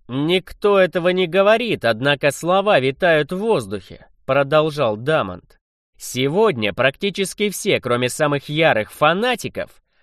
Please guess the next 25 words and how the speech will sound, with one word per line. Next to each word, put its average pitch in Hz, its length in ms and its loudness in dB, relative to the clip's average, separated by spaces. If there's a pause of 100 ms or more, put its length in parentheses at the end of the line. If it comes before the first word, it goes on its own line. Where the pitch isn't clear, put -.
(120)
признают, 233 640 0
что 127 240 0
решение, 147 560 0
вынесенное 147 720 -2
в - 20 -4
отношении 156 680 0
клана 160 520 0
Огня, 165 540 -2 (320)
было 190 340 4
скоропалительным. 190 1120 -2 (480)
Мы 135 220 -2
не 190 180 2
учли 196 400 0
множество 180 640 0
последствий, 185 800 -4
с 95 100 -12
которыми 175 520 0
сталкиваемся 180 960 0
до 160 160 -4
сих - 260 -10
пор. 113 340 -6 (640)
Баланс 147 640 2
стихий 165 720 -6 (180)
серьёзно 175 720 0
пошатнулся. 208 1000 -2